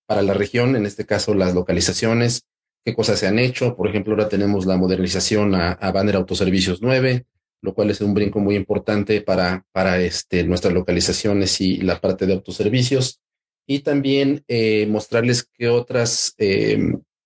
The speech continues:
qué otros releases, qué otras versiones tenemos,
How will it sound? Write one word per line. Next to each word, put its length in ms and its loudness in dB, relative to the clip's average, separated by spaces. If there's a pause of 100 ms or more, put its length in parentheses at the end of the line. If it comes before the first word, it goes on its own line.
(220)
qué 60 0
otros 200 -2
releases, 460 0
qué 60 -2
otras 180 0
versiones 460 -2
tenemos, 520 0